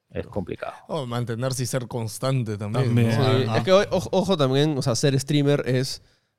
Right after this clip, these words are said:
Speaker 4: meterle sus seis horas al día, ¿no? No es
Speaker 2: Sí.
Speaker 4: tres horas y ya, no, o sea,
Speaker 1: No.
Speaker 4: es, es un, pff.
Speaker 1: No,
Speaker 4: ¿No?
Speaker 1: antes yo también pensaba, ¿no? Más horas, mejor.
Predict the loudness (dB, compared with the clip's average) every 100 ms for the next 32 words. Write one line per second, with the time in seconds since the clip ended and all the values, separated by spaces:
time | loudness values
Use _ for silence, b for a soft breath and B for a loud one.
0 | _ -8 -4 -2 -2 0 4 4 4 4
1 | 2 2 2 2 0 -2 -2 0 0 0
2 | 0 0 -4 -10 -18 -20 -10 -6 -6 -2
3 | 0 4 6 4 2 -2 2 4 4 4
4 | -2 -2 2 4 4 0 -4 -4 -6 -4
5 | -2 -4 -6 -12 -16 -20 -20 _ _ _
6 | _ _ _ _ _ -4 -2 -2 -2 0
7 | 2 4 2 2 2 2 0 0 0 0
8 | -2 2 2 2 0 0 0 2 2 2
9 | 2 -4 -6 -6 -2 -4 -4